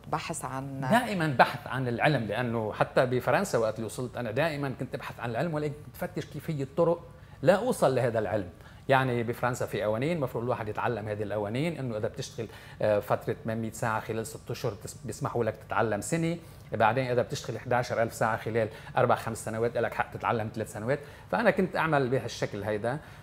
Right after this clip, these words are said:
Speaker 2: وبلشت أشتغل على كل الأحوال. أول شغلة اشتغلتها، يعني أنا اشتغلت بلاط، وأول بلاطة حطيتها قال لي صاحب الشغل: "أنت بحياتك منك مبلط." <laughs> ف-، فانتقلت لشغلة تانية اللي هي مرتبطة ب،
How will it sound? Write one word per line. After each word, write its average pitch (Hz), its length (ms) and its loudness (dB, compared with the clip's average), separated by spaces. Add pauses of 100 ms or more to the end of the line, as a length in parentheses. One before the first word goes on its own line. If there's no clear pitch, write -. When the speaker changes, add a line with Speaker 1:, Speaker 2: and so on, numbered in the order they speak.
Speaker 2:
وبلشت 151 520 2
أشتغل 170 280 -2
على 143 100 0
كل 185 120 -2
الأحوال. 175 480 0
أول 147 200 2
شغلة 151 240 0
اشتغلتها، 143 440 2
يعني 147 300 0 (280)
أنا 120 80 -2
اشتغلت 135 400 4
بلاط، 135 540 6
وأول 165 400 6
بلاطة 175 380 8
حطيتها 151 720 2 (340)
قال 160 100 6
لي 156 380 4
صاحب 143 340 0
الشغل: 147 400 2
"أنت 151 160 0
بحياتك 139 500 4
منك 120 280 -2
مبلط." 110 220 6
<laughs> 208 280 8 (800)
ف-، - 480 -2 (880)
فانتقلت 139 460 4
لشغلة 147 300 4
تانية 160 300 4
اللي 120 140 -2 (140)
هي 143 60 2
مرتبطة 120 440 2
ب، 107 240 0